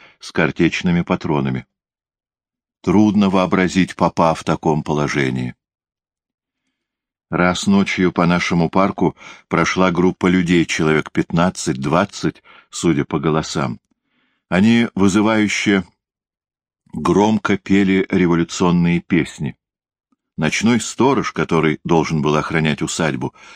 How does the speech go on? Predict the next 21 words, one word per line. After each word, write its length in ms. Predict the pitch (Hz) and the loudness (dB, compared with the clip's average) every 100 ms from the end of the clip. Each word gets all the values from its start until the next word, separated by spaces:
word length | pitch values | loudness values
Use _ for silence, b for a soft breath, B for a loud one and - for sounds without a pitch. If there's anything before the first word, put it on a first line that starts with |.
| B B | B B
так 280 | - 107 - | -2 -2 0
перепугался, 800 | 123 120 - 117 110 87 - 87 | 0 0 0 2 2 0 -2 -8
что 240 | - 85 | -2 0
убежал 520 | 76 78 73 87 82 | 0 0 0 0 0
в 80 | - | -2
соседний 540 | - 101 87 76 80 73 | -4 -2 0 0 0 0
лес, 320 | 95 98 - B B B - | 0 0 -8 B B B -4
откуда 420 | 76 - 92 92 | -4 -2 0 2
вернулся 520 | 90 90 101 - - | 2 2 0 0 -2
только 300 | 98 82 92 | 0 0 2
утром, 560 | 82 113 113 82 67 - _ _ _ | 2 2 0 -4 -6 -8 _ _ _
после 340 | - 73 87 | -4 -2 -2
чего 340 | - 87 85 90 | -2 0 2 2
был 200 | 87 82 | 2 0
отстранен 720 | 80 - - 80 78 82 82 B B | -2 -6 -2 0 2 0 0 B B
от 240 | 73 69 | -4 -2
должности 800 | 67 101 117 - 90 - - 71 - _ _ _ _ _ | 0 2 0 -2 -4 -4 -2 -2 -4 _ _ _ _ _
и 100 | 135 | 0
никем 440 | 131 98 - 90 85 | 2 2 2 2 2
не 80 | 78 | 0
заменен. 520 | 80 76 67 62 | -2 -2 -2 -6